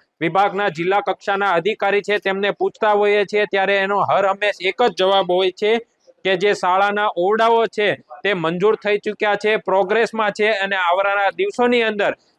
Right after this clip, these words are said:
જે શાળાના ઓરડાઓ છે તે બનાવી દેવામાં આવશે, પરંતુ ક્યારે બનાવવામાં આવશે તે સૌથી મોટો પ્રશ્ન છે.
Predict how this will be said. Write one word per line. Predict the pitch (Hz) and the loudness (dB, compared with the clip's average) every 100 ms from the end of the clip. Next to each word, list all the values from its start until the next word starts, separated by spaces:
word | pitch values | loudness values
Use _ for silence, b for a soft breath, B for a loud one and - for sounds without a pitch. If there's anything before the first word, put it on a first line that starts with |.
| - | -4
જે | 190 | -2
શાળાના | 190 190 208 208 | 0 0 2 0
ઓરડાઓ | 208 185 214 214 220 | 0 0 2 2 2
છે | 214 214 | 0 -4
તે | 214 214 | -4 -2
બનાવી | 185 202 220 214 | -2 0 0 -2
દેવામાં | 190 196 190 180 175 | -2 0 0 2 0
આવશે, | 165 170 | 0 -2
પરંતુ | - 170 190 190 208 196 | -4 -2 -2 0 0 0
ક્યારે | - 185 202 233 | -2 0 2 2
બનાવવામાં | 208 214 214 214 202 208 | 0 -2 0 -2 -2 0
આવશે | 202 196 208 | -2 -2 -4
તે | 196 208 196 | -2 -2 -2
સૌથી | 202 220 226 | 0 0 0
મોટો | 247 214 208 208 | 0 0 0 0
પ્રશ્ન | 202 185 196 190 | 0 -2 -2 -2
છે. | 180 202 | 0 0